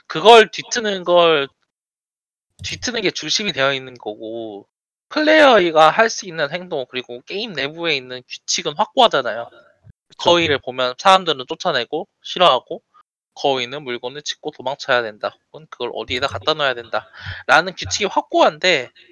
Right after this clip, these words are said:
Speaker 1: 어, 두 게임 전부 그거, 그런 이제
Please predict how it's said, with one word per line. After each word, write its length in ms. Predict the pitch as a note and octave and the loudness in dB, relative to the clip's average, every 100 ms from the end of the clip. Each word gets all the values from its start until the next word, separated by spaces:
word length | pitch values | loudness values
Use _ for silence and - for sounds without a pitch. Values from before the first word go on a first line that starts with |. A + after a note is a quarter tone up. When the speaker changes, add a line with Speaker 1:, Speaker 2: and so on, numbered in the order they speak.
| _ _ _ _ _ _ - | _ _ _ _ _ _ -16
Speaker 1:
어, 100 | - | -2
두 180 | B3 C4 | 0 2
게임 300 | D#4 D#4+ B3+ | 0 0 0
전부 960 | F3+ E3 F#3 F#3 F#3 F#3+ C#3+ A2 G#2 - _ _ _ | -2 -4 -2 0 0 0 -2 -6 -10 -16 _ _ _
그거, 640 | - F#3 F#3+ G#3 G#3 G3 F#3+ | -4 -2 0 4 6 6 4
그런 720 | - A3 G#3 G#3 G3 F3 C3 _ C#3 | -2 0 0 0 -2 -8 -18 _ -6
이제 600 | D#3 D3+ C#3+ C3+ B2 | 0 2 2 2 -2